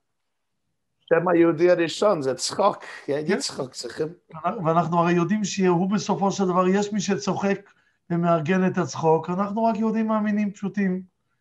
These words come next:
Speaker 2: מקווים שייתן לנו גם סיבות לצחוק בשמחה.
Speaker 1: אמן ואמן. אז, אז ימלא שחוק פינו ולשוננו דמעה.
Speaker 2: אז ימלא. אני מחר
Speaker 1: ראיתי
Speaker 2: ממתין ל-, לאישור של התחלה.
Speaker 1: מצוין.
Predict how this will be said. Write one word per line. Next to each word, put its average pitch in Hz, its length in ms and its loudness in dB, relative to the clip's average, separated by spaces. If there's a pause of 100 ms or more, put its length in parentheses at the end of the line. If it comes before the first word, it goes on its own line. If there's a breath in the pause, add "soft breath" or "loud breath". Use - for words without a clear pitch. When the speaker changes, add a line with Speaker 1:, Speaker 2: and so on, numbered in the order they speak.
(180)
Speaker 2:
מקווים 185 400 -2
שייתן 175 1080 0
לנו 208 180 4
גם 185 140 2
סיבות 185 380 0
לצחוק 175 360 -2
בשמחה. 147 420 -4 (1200)
Speaker 1:
אמן 131 260 -6
ואמן. 117 460 -2
אז, 165 280 2
אז 175 240 2
ימלא 160 420 2
שחוק 135 400 -4
פינו 120 260 -8
ולשוננו 110 680 -8
דמעה. 92 280 -14 (160)
Speaker 2:
אז 139 180 -8
ימלא. 127 160 -6 (2250)
אני 175 180 2
מחר 202 180 2
Speaker 1:
ראיתי 175 120 2
Speaker 2:
ממתין 190 480 0
ל-, 185 600 2 (300)
לאישור 175 380 -2
של 175 200 -2
התחלה. 151 360 -2 (1500)
Speaker 1:
מצוין. 120 600 -6